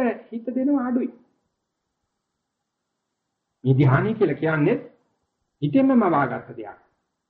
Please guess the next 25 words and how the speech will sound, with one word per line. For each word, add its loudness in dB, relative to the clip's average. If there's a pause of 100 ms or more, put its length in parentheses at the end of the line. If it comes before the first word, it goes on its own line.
(600)
හිතෙන්ම 4
ඇති 2
කරගත්ත 0
දෙයක්. 0 (140)
හිතෙන් -4
කරන 0
ලද්දක්. -2 (440)
එහෙමනම් -2 (260)
ඒක -6
කොහොමද -8
අපිට -14
නිත්‍ය -6
සැපයක් -4
දෙන්නේ? 2 (460)
ඒක 2
කොහොමද 2
ස්ථිර -2
ධර්මයක් -2
වෙන්නේ? 4 (320)
ඒකත් -2
අනිච්චං -6
දුක්ඛං -6 (140)
විපරිණාම -2
ධම්මං -2
කියලා 2